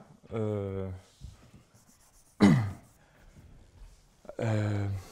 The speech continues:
donc je, je, je résume, je, je me place sur E zéro, mais au lieu de prendre la convergence uniforme, je prends une autre norme. Donc le problème de cette norme-là, c'est que cet espace-là ne va pas être complet pour cette norme-là.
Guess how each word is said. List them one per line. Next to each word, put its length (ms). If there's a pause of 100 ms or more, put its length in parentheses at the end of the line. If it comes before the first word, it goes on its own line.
(880)
donc 260 (1040)
je, 160 (200)
je, 240
je 100
résume, 300
je, 380
je 120
me 120
place 240
sur 200
E 40
zéro, 280
mais 100
au 60
lieu 120
de 40
prendre 160
la 60
convergence 400
uniforme, 320
je 80
prends 200
une 100
autre 240
norme. 240 (540)
Donc 160
le 80
problème 260
de 80
cette 220
norme-là, 400
c'est 120
que 400 (140)
cet 220
espace-là 420
ne 60
va 100
pas 120
être 120
complet 320
pour 220
cette 180
norme-là. 260